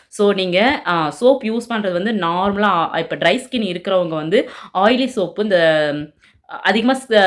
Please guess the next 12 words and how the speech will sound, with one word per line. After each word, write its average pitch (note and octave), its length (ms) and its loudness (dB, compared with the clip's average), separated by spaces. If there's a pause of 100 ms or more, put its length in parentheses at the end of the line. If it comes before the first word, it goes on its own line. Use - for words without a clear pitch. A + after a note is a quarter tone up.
(200)
கெமிக்கல் B3 360 -2
இல்லாத, F3 500 -2
ஸ்மெல் G#3+ 400 -2
இல்லாத, F3+ 560 0
நேச்சுரா G3 500 -2
ஹோம் G#3+ 280 2
ரெமடியா F3 440 0
இருக்கிற E3+ 300 -2
சோப்பு F3 260 -8
வந்து F3 140 -10
யூஸ் F3+ 200 -10
பண்றது D#3+ 380 -4